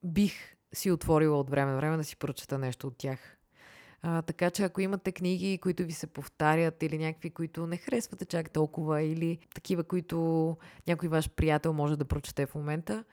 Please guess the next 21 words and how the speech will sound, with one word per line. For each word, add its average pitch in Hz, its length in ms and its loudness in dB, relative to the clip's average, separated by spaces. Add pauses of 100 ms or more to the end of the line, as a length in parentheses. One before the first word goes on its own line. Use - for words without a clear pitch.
(340)
могат 180 640 0 (180)
да 170 140 -2
помогнат 175 500 0
на 156 100 0
някого. 135 520 -2 (500)
Може 151 280 0
също 190 340 -2
да 180 120 0
се 160 140 -2
дарят, 139 520 -2
може 151 280 2
да 156 80 -4
се 160 120 -8
дадат 165 360 -2
в 170 60 -4
библиотека. 170 680 2
Има 147 400 2
много-много 190 600 0
варианти 143 560 0 (300)
за 147 140 -6
книгите. 135 580 -6